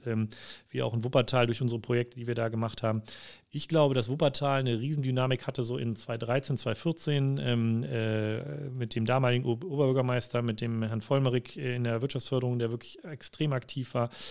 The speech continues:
auch mit den Parteien, die sich da zusammengetan haben. Und in Wuppertal ist was zerbrochen. Also durch die, durch die Abwahl, ähm, vom Jungen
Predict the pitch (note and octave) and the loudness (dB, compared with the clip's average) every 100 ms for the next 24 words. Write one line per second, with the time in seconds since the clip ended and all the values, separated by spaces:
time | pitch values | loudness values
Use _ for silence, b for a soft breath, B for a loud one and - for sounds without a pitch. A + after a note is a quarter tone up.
0 | B B B2+ B2+ B2+ B2+ A#2 A#2 - D3 | B B 2 2 0 0 0 -2 -2 -2
1 | C3+ C3+ - A#2+ B2 B2 A#2+ A2 B2 A#2 | -2 -2 -4 -4 -4 -2 -2 -4 -4 -2
2 | A#2+ A#2 B B B _ A#2+ A#2+ A#2 F3 | -4 -6 B B B _ -2 2 4 6
3 | F3 D#3 - A#2+ - G#2+ G#2 C3+ G2 F2+ | 6 4 2 0 0 0 0 0 -2 -6
4 | - A2 A2 A#2+ B2+ A#2 A2+ C3 C3+ A#2+ | -4 -2 0 0 0 0 0 -2 -4 -6
5 | - - C#3 D3 - D3 C#3 C#3 C3+ D3 | -6 -6 -4 -4 0 4 4 4 2 0
6 | B2+ A#2 A#2 B2 A#2+ C#3 D#3+ D#3 | -2 -2 -2 0 2 4 6 4